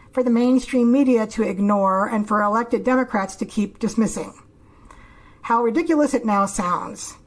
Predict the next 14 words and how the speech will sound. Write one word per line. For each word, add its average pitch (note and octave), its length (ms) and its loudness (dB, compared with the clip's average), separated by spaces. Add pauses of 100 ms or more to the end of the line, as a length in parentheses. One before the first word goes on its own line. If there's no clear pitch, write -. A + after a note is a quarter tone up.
(220)
To A3+ 80 -4
cite B3+ 280 -2
just C4 200 -2
one C#4+ 140 2
example, G#3+ 480 0
when G#3 160 0
New G#3+ 80 2
York A#3 360 0
Democrat A3+ 460 -2
Congressman G#3+ 540 -2
Dan, G3+ 440 -4 (340)
Dan F#3+ 260 -2
Goldman A#3 460 0
says, F#3+ 480 -2